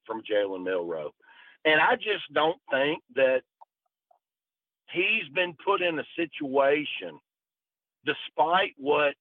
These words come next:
you know, Drew, you and I know, and, you know, now Thomas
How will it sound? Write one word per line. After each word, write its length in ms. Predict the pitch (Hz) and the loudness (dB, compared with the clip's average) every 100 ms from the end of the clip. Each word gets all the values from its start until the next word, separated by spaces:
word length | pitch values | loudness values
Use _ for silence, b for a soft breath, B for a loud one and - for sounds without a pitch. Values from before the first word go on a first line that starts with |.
| _ _ - | _ _ -8
you 140 | 175 | -2
know, 160 | 123 117 | -2 -2
Drew, 400 | 117 123 147 156 | -6 -2 0 0
you 320 | 135 147 147 | -4 -4 -2
and 100 | 131 | -2
I 200 | 139 143 | -2 0
know, 420 | 143 139 151 135 | 2 2 2 -2
and, 160 | 107 - | -8 -8
you 140 | 139 | -4
know, 140 | 135 110 | -2 -2
now 280 | 127 135 127 - | 0 0 0 0
Thomas 400 | 131 147 139 | 2 2 0